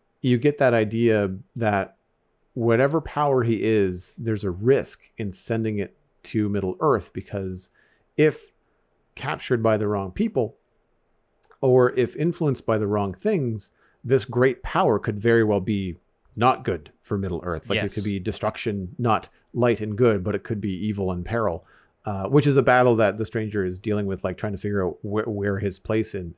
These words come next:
Speaker 1: is in the world. And I mean, it's, it's a, it's akin to, um, I can't remember what the name of the comic was, Red Sun. It's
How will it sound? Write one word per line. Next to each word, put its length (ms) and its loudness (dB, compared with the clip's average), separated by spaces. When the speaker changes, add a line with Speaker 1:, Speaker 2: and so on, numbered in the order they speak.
Speaker 1:
is 320 -4
in 180 -6
the 80 -10
world. 340 -2
And 520 0
I 40 2
mean, 120 6
it's, 140 2
it's 180 -4
a, 60 0
it's 120 -8
akin 300 -2
to, 440 2
um, 460 -6
I 40 -18
can't 180 -8
remember 100 -2
what 120 -2
the 40 -8
name 140 -4
of 20 -6
the 60 -8
comic 280 -8
was, 220 -10
Red 320 -6
Sun. 380 -6
It's 240 -4